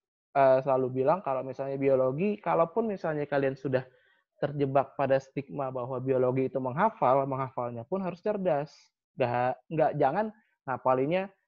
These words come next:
metabolisme ada dua, katabolisme yaitu, anabolisme yaitu, ya jangan. Cari celahnya. Kayak misalnya, katabolisme. Apa kata kunci dari katabolisme?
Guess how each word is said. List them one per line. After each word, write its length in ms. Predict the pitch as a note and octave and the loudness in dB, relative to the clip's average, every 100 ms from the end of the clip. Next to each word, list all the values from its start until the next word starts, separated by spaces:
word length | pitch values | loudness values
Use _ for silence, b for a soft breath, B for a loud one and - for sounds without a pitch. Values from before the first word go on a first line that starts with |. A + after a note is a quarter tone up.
| _ | _
metabolisme 800 | A2 G#2+ C3 C#3 D#3 E3+ E3+ F3 | -8 -2 -2 -2 -2 -4 -4 -6
ada 360 | E3+ C#3 D3 D3+ | -4 -4 -4 -4
dua, 440 | D3 D#3 D#3+ D3 A#2+ | -4 -2 0 0 -2
katabolisme 800 | B2 - B2+ B2+ C3 C3+ E3 E3 | -8 -8 -6 -4 -4 -4 -6 -4
yaitu, 680 | C#3+ A#2 C3+ C3+ F3+ F#3 F#3+ | -4 -4 -4 -4 -2 0 0
anabolisme 680 | C3+ B2+ B2 B2+ B2+ - F3 D#3+ | -4 -8 -6 -6 -6 -8 -8 -8
yaitu, 280 | B2+ F3+ D#3+ | -8 -8 -8
ya 160 | G3+ | -6
jangan. 320 | E3 D3+ A2+ C#3 _ _ _ _ _ _ _ _ _ | -4 -2 -4 -8 _ _ _ _ _ _ _ _ _
Cari 200 | C3+ F#3 F#3+ | 4 4 4
celahnya. 560 | E3 D#3+ E3 B2+ A2+ _ _ _ _ _ _ - | 4 4 0 -4 -6 _ _ _ _ _ _ -6
Kayak 180 | A#2+ C3 | -4 -2
misalnya, 420 | C3 C#3 D#3+ E3+ - - _ _ _ _ _ _ _ _ _ - | 2 2 4 0 -2 -10 _ _ _ _ _ _ _ _ _ -2
katabolisme. 960 | C3+ D3+ D3+ E3 G3 G#3 A#3 A3 C3+ B2+ - - | 2 4 6 6 6 4 4 4 4 0 -12 -2
Apa 320 | E3+ - A#3+ | -2 4 2
kata 240 | F#3 - D#3 | 2 0 0
kunci 320 | D#3 D3 D3+ | 0 0 2
dari 240 | C3+ C3+ | 2 2
katabolisme? 1120 | C3+ B2+ C#3+ B2+ B2+ B2 A#2 F#3+ G#2+ A2 C#3+ | 0 0 0 2 2 0 -2 -8 -10 -8 -8